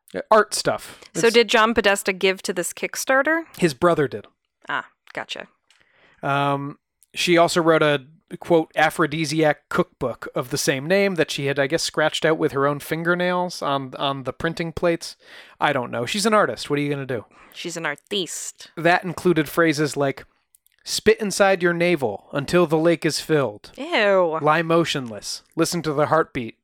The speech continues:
Speaker 1: of a dog."
Speaker 2: That's just us trying to fall asleep.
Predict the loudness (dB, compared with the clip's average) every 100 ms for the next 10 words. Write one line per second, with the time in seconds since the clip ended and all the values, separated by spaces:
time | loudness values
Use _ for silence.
0 | _ -6 -2 0 2 0 -8 _ _ _
1 | _ _ _ _ _ _ _ _ _ -12
2 | -8 -2 -2 -4 -12 -20 -6 0 0 0
3 | 0 0 0 0 0 0 -4 -6 -6 -6